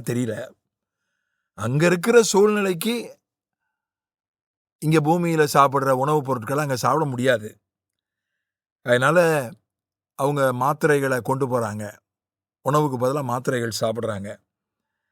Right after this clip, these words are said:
இங்க இருக்கிற, இந் பூமியில இருக்கிற சூழ்நிலைக்கு உணவு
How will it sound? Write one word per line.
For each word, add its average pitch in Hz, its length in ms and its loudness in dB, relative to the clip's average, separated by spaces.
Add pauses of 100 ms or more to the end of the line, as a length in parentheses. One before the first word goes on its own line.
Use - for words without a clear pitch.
(200)
இங்க 160 280 2
இருக்கிற, 175 680 2
இந் 135 280 -6
பூமியில 160 340 0
இருக்கிற 131 280 2
சூழ்நிலைக்கு 139 800 -2 (440)
உணவு 151 720 2